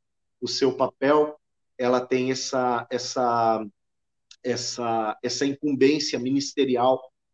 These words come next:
ao lado do seu marido de ser, quem sabe, uma, um dos principais pilares,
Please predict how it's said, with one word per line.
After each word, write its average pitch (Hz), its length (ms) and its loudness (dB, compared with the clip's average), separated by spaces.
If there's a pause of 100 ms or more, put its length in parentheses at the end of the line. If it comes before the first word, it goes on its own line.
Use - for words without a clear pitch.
(120)
ao 123 160 2
lado 127 300 4
do 120 80 -8
seu 127 240 -2
marido 123 420 -2
de 139 140 -6
ser, 135 480 0
quem 135 140 -4
sabe, 135 320 -2
uma, 139 320 0
um 139 100 -2
dos 131 160 -6
principais 143 500 -2
pilares, 131 720 2